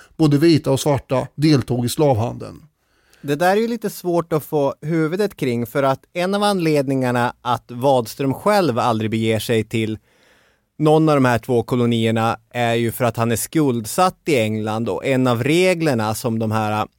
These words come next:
Speaker 2: mycket, eller mycket i alla fall lite utopiskt lagda britterna hade satt upp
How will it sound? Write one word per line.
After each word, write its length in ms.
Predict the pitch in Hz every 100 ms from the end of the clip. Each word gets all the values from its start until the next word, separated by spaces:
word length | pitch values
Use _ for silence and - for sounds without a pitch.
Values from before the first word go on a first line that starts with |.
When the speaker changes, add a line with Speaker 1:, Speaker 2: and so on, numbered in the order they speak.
| _
Speaker 2:
mycket, 760 | 123 117 - _ 127 113 110 110 - _ _ - - - 67
eller 200 | 62 58
mycket 380 | 95 127 - -
i 60 | 123
alla 100 | 107
fall 140 | 117
lite 380 | 139 135 107 165
utopiskt 520 | - 135 113 120 104
lagda 340 | 123 113 110
britterna 460 | 104 113 107 - 120
hade 200 | 110 110
satt 240 | - 147
upp 180 | 165 156